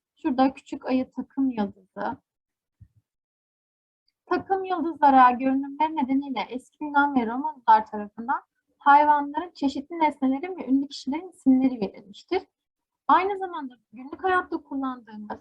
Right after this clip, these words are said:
burç isimleri olarak bilinen Koç, Boğa, İkizler, Yengeç, Aslan, Başak, Terazi, Akrep, Yay, Oğlak, Kova, Balık, bunlar birer takım yıldızı isimleridir arkadaşlar. Burada, e, yanlışa düşme diye bir uyarıda bulunmuş bize.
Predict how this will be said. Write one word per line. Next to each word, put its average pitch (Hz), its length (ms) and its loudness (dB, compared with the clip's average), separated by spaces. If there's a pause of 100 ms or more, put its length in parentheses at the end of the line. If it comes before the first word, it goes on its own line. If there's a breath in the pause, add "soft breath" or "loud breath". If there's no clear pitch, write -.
burç 294 320 -10
isimleri 233 560 -4 (100)
olarak 202 420 -2
bilinen 226 440 0 (220)
Koç, 262 400 2 (100)
Boğa, 254 340 2
İkizler, 240 480 2
Yengeç, 240 420 -8 (100)
Aslan, 226 540 0
Başak, 226 380 -2
Terazi, 214 460 2
Akrep, - 440 -2 (140)
Yay, 226 360 6 (160)
Oğlak, 226 560 0
Kova, 214 440 0 (420)
Balık, 247 380 -2 (140)
bunlar 277 420 0
birer 285 300 4
takım 277 360 -6
yıldızı 254 360 -12
isimleridir 247 720 -4
arkadaşlar. 196 720 -10 (1400)
Burada, 403 420 6
e, 294 60 4
yanlışa 294 720 6
düşme 320 320 -2
diye 311 180 2
bir 302 220 0
uyarıda 254 460 2
bulunmuş 339 420 -8
bize. 311 380 2